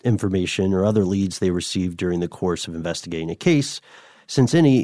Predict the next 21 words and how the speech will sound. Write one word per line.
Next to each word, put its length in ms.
information 880
would 200
have 220
to 80
be 200
proven 600
correct, 680
they 80
could 140
only 180
use 180
the 80
stuff 240
that 100
matched 360
other 220
evidence 400
as 120
they 60
were 120
building 500